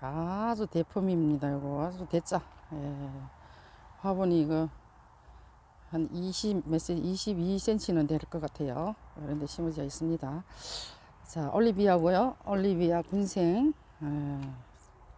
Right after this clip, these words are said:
만 원. 만 원 합니다. 예, 이렇게. 대짜 좋아하시는 분은 이거, 예, 좋습니다. 여기 러우고요. 러우,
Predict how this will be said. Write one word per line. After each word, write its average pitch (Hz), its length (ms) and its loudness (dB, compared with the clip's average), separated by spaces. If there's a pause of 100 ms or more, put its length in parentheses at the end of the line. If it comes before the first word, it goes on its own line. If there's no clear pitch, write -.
(100)
만 160 200 0
원. 156 140 2 (1800)
만 170 240 0
원 170 140 2
합니다. 165 400 0 (200)
예, 151 300 -10 (320)
이렇게. 147 260 -18 (1500)
대짜 175 300 0
좋아하시는 156 600 -2
분은 139 340 -2
이거, 143 220 -4 (540)
예, 135 460 -14
좋습니다. - 540 -8 (560)
여기 160 220 2
러우고요. 180 840 2 (200)
러우, 151 600 -2